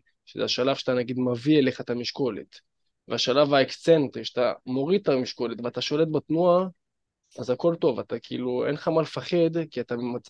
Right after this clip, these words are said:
כי אתה יודע גם כמה חזרות עשית פעם קודמת, כמה חזרות, משקל, ואתה לא ישר מרים, אה, בוא נגיד, אה, אתה מרים כל הזמן עשר קילו, אתה לא ישר קופץ למאה.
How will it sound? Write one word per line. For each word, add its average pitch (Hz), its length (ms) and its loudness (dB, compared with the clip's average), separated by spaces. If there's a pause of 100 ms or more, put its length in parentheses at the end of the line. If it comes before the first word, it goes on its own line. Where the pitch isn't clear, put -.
כי - 80 -8
אתה 180 120 0
יודע 202 180 6
גם 147 180 4 (260)
כמה 160 200 2
חזרות 151 440 -2
עשית - 300 -6
פעם 135 260 0
קודמת, 127 480 -6 (340)
כמה 139 180 -2
חזרות, 139 500 -2
משקל, 143 560 4
ואתה - 920 -6
לא 160 140 2
ישר 175 260 0
מרים, 139 440 0
אה, 117 380 -4 (340)
בוא 131 140 -6
נגיד, 131 300 -4
אה, 123 80 0 (360)
אתה 117 80 -10
מרים 131 240 0
כל 143 180 2
הזמן 135 240 0
עשר 143 180 -4
קילו, 180 220 2
אתה - 120 0
לא 151 120 2
ישר 165 220 2 (280)
קופץ - 360 -4
למאה. 131 300 2